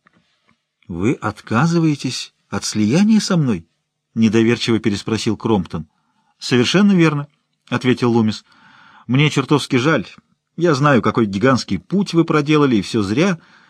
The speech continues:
но вы могли сначала написать, спросить меня. Во всяком случае, прошу прощения, но так уж все складывается». «Вы, видимо, не понимаете, что вы недоукомплектованный, недоделанный экземпляр,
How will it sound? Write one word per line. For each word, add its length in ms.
но 200
вы 100
могли 260
сначала 420
написать, 540
спросить 480
меня. 260
Во 160
всяком 260
случае, 360
прошу 260
прощения, 640
но 180
так 320
уж 100
все 240
складывается». 920
«Вы, 220
видимо, 340
не 140
понимаете, 540
что 220
вы 280
недоукомплектованный, 1700
недоделанный 800
экземпляр, 600